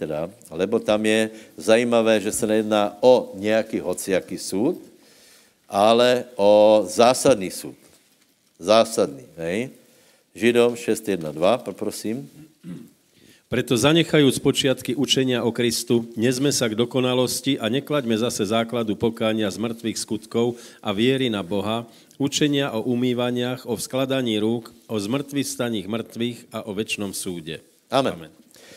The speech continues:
Speaker 1: Čiže tam je v, eh, o večnom súde. Keďže se hovorí o večnom súde, tak to slovo je, je, eh, až skutečně strašidelné, lebo bude večný.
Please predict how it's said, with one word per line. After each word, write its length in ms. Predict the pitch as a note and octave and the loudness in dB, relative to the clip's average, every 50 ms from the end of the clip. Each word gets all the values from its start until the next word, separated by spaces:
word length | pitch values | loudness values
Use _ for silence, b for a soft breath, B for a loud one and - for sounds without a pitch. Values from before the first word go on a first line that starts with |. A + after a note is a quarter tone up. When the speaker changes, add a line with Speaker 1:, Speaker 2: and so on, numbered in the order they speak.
| B B | B B
Speaker 1:
Čiže 280 | - D#3 D#3+ C#3+ E3+ D#3 | 0 2 6 6 6 6
tam 260 | - D3+ D3 D3+ D3+ | 6 6 4 6 6
je 360 | D3+ C#3+ C#3+ C#3+ C#3 C#3+ - - | 6 6 6 6 4 2 -2 -4
v, 60 | - A2+ | -4 -4
eh, 60 | - - - A2+ A2+ A2 A2 A#2+ A2+ - | -4 -4 -4 0 2 2 4 2 4 6
o 320 | C3+ C#3 C#3 C3 - - - - | 6 6 6 6 2 -2 0 2
večnom 380 | C#3 C3+ - - G#2+ F2+ E2 | 2 2 0 -4 -8 -8 -8
súde. 360 | - - - C#2+ C2 - - _ _ _ _ _ _ _ _ _ _ _ _ _ _ _ _ _ _ B B B B B B B B B | -10 -14 -16 -18 -20 -20 -20 _ _ _ _ _ _ _ _ _ _ _ _ _ _ _ _ _ _ B B B B B B B B B
Keďže 280 | - D3+ D#3 D3+ E3+ D#3+ | 4 4 6 6 6 6
se 120 | - E3 D#3 | 6 6 6
hovorí 320 | D3+ D#3 D3+ D3+ D#3 D#3 | 8 6 6 6 4 4
o 120 | - C3 | 4 4
večnom 400 | B2 C#3 C#3+ C#3 - D3+ C#3+ C3 | 4 4 4 2 2 0 0 0
súde, 500 | - - B2+ A#2 A#2 G#2+ A2 A2+ A#2 B2+ | 0 0 0 0 2 4 4 4 4 4
tak 240 | B2+ - A#2 A2 - | 2 0 -2 -2 0
to 100 | - A#2+ | -2 -4
slovo 400 | - - B2 A#2+ B2+ A#2+ A#2+ B2 | -2 0 0 2 2 4 4 4
je, 260 | B2 A#2+ A2+ A#2 A#2 - | 6 6 4 4 2 0
je, 260 | A#2 G#2+ G#2+ A2 G#2 G#2 G2+ G#2+ | 0 0 2 2 4 4 2 2
eh, 340 | - G2+ G2+ G2+ G2 G2+ G#2+ - | 0 0 0 0 0 0 -2 -2
až 240 | B2 A2+ - - - - - - - - | -6 -6 -8 -10 -14 -16 -16 -16 -16 -14
skutečně 440 | - - A#2 A#2+ B2 - - A2 F#2 | -10 -6 -4 -4 -4 -2 -4 -6 -8
strašidelné, 1000 | - - - F2 - - - G2+ E2+ F#2 F2+ F#2 F#2 F#2 F#2 F#2+ G2+ A#2 C3+ B B B B B B - | -6 -4 -4 -4 -4 -4 -6 -6 -4 -2 -2 -2 -2 0 0 0 0 -2 -2 B B B B B B -2
lebo 680 | F#2 A2 B2 C3+ C3+ B2 B2 B2 B2 B2+ B2+ B2+ - - | 2 4 4 4 4 6 6 6 6 6 4 2 -2 -10
bude 440 | - - A2+ A#2 A#2 A2+ A2 A2 A2 A2 - - - _ _ - | -4 -2 0 2 4 4 4 4 2 -2 -8 -18 -20 _ _ -10
večný. 560 | E2 - G#2+ - - - - - - - | -2 0 0 0 -2 -6 -14 -16 -16 -20